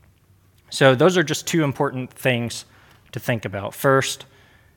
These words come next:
eschatology is connected to Christology, and then second, that's embedded in a narrative. So, uh, I wanna look at next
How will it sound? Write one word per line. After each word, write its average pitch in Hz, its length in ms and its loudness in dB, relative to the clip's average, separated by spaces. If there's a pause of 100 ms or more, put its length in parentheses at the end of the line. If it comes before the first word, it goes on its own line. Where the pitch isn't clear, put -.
(360)
eschatology 127 800 0
is 110 120 -4
connected 123 460 -6
to 110 140 -8
Christology, 135 960 0 (340)
and 113 100 -6
then 117 120 -4
second, 127 480 -2 (1000)
that's - 260 2
embedded 123 600 2
in 117 160 -6
a 110 100 -6
narrative. 110 720 -8 (1900)
So, 156 320 6
uh, 139 40 0 (560)
I 131 240 8
wanna 175 160 4
look 151 200 4
at 147 180 4
next 139 480 4